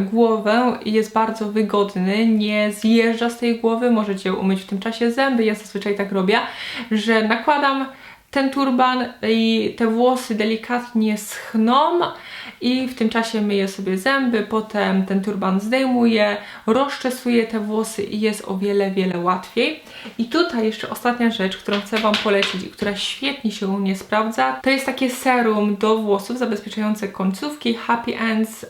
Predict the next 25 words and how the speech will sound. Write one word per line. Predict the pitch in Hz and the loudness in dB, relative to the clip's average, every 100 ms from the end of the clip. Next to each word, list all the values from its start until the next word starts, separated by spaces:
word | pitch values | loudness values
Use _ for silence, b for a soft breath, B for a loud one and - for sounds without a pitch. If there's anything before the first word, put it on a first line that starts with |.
| - | -2
o, | 220 | 2
również | 233 247 226 208 | 4 4 2 2
od | 202 190 | -6 -2
Anwen. | 196 185 185 226 285 B B B 269 - | 0 0 2 0 -2 B B B -10 -6
I | 233 | 2
teraz | 262 269 285 | 4 4 2
by | |
mogło | 247 240 247 | 0 2 0
się | 233 | -2
wydawać, | 214 202 214 226 226 220 208 | -2 0 2 4 2 2 0
że | 202 | -4
firma | 220 214 - | 0 0 0
Anwen | 208 208 | 0 0
mnie | 208 202 | 0 -2
sponsoruje | - 214 214 220 226 202 | -2 -2 0 2 4 2
w | |
jakikolwiek | 202 - 208 202 196 | 0 -2 0 0 0
sposób, | - 190 208 | -4 -4 -4
ale | 220 240 | -2 -2
tak | 240 233 | -2 -2
nie | 208 | -2
jest. | 190 196 196 | 0 -2 0
Ja | 208 | 0
szczerze | 208 - 247 240 | -2 -2 0 0
te | 233 214 | 0 -2